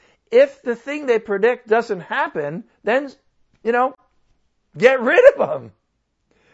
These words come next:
And one of the things that, that Micah prophesied is the destruction of Samaria.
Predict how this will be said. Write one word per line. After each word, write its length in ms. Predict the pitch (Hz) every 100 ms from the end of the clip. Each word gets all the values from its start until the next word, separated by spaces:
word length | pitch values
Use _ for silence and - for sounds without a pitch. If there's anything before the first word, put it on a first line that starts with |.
| _ _ _
And 200 | 196 208
one 240 | 190 226 294
of 80 |
the 120 | 240 202
things 600 | 254 262 233 233 214 -
that, 420 | 151 175 180 185 - - -
that 180 | 180 175
Micah 380 | 190 - -
prophesied 1040 | 196 - 214 302 - 180 - 143 147 180 196
is 220 | 185 175
the 100 | 180
destruction 640 | 185 196 - 214 226 233 226
of 80 |
Samaria. 760 | 226 226 214 277 311 185 113